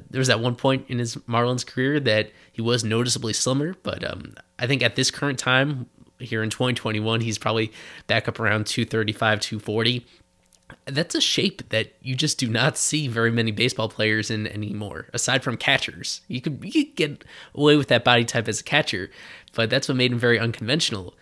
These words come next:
And yet, the athleticism that he had, not, not the most coordinated guy or, or fundamentally sound,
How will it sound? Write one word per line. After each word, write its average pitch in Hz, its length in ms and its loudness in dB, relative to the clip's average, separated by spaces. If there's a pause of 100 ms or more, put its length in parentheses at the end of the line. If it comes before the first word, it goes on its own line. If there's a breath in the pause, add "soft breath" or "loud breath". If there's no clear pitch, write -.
(440 loud breath)
And 117 200 -2
yet, 165 420 4 (420 soft breath)
the 135 180 4
athleticism 117 800 2 (160)
that 101 160 -2
he - 180 -8
had, 98 200 -8
not, 147 200 -4 (120)
not 240 260 -10
the 190 100 -2
most 180 240 4
coordinated 156 640 2
guy 123 220 6
or, 135 80 6
or 110 180 4
fundamentally 123 640 0
sound, 120 480 0